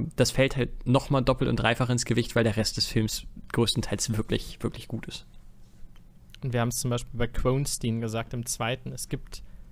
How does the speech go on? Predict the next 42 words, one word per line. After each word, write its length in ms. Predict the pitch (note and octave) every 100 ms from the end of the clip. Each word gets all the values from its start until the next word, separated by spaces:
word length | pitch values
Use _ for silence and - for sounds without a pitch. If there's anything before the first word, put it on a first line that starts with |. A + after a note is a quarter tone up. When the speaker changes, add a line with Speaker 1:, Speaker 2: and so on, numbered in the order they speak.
| - -
Speaker 2:
Leute, 360 | B2+ C3+ C#3+ B2
wo 60 |
man 160 | B2+ B2
sich 140 | A#2+
denkt, 180 | B2 A#2+
okay, 220 | A#2 C3
der 80 | A#2+
ist 100 | -
gestorben, 420 | - - C3 C3+
da 160 | B2+ A2+
wär 200 | A#2+ B2+
deutlich 400 | B2+ B2 C3 -
mehr 100 | A#2
drin 240 | A2+ C3
gewesen. 380 | B2+ A#2 A#2 A#2
Bei 80 | C3
ihm, 200 | C#3 D3
glaub 260 | C#3 C#3
ich, 220 | C#3+ C#3 -
so 220 | C#3 A#2+
wie 120 | B2+
er 100 | B2+
angelegt 440 | A#2+ B2+ B2 A#2+
ist, 360 | B2 - - - - - - - - - -
war 380 | C3+ A#2+ B2+ B2+
auch 180 | C3 -
nicht 200 | A#2+ -
viel 200 | - B2
mehr 160 | A#2
drin. 280 | A2 - A2 - - - - - - -
Ähm, 240 | A2 G#2 G#2+ - - - -
von 180 | A#2+
daher 240 | G#2 G#2 G#2
ist 160 | -
okay. 360 | E3 - D3 A#2 - -
Ist, 220 | - -
ist 200 | C4+ -
okay. 440 | C#4+ - B3 G3+ -
Ist 140 | - -
einfach 280 | - F3+ D#3
okay. 380 | B2+ - C3 A#2 - - - - - - - - - - - - - - - - - -
So, 240 | D3